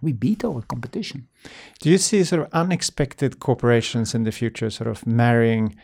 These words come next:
Speaker 2: your kind of industry with the music industry, for example, or the sports industry, or?
Speaker 1: Yeah, yeah. You, you, you, you have to, you have to team up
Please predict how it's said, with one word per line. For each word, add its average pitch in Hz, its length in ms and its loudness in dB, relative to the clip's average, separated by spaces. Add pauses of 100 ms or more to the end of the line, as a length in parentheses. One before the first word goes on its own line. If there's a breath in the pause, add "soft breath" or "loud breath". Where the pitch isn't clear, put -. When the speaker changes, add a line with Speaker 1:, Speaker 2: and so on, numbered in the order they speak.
(640 loud breath)
Speaker 2:
your 135 420 6
kind 123 240 2
of 113 340 0
industry 123 400 2
with 107 220 0
the 117 60 2
music 147 400 6
industry, 104 380 0
for - 180 -6
example, - 460 -10
or 95 160 -8
the - 120 -12
sports - 600 2
industry, - 440 -6 (120)
or? - 260 -12 (220)
Speaker 1:
Yeah, 120 160 -4 (280)
yeah. 117 200 -6 (180)
You, - 200 -6
you, 107 300 -6 (100)
you, 127 260 -6
you 117 180 -2
have 113 320 -6
to, 110 120 -4
you 113 120 0
have 131 180 -2
to 117 80 -6
team 110 380 -4
up 113 180 -6